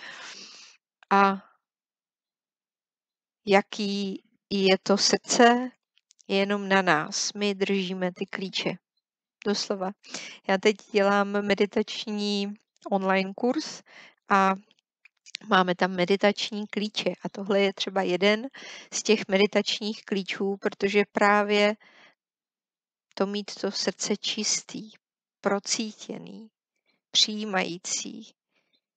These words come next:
nám udělá něco neuvěřitelného. A to je, že vám poskytne cestu k té trvalý, klidný mysli, která se utiší, jako se může utišit oceán.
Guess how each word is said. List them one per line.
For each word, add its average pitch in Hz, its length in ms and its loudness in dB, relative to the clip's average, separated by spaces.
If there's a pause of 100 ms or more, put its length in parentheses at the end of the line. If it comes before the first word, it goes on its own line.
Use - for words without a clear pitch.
(220)
nám 185 280 -2
udělá 208 520 4
něco 202 500 -4
neuvěřitelného. 208 1300 -4 (1600)
A 190 120 -16
to 202 100 -4
je, 190 160 0
že 196 140 -4
vám 196 420 -2
poskytne - 720 -4
cestu - 580 -4 (1200)
k - 80 -20
té - 140 -12 (140)
trvalý, 208 560 0 (960)
klidný 185 600 -6
mysli, 180 540 -4 (840)
která 220 340 6
se 254 140 4
utiší, 254 640 -4
jako 214 240 -6
se - 180 -4
může 208 380 -4
utišit 226 580 -6
oceán. 220 800 0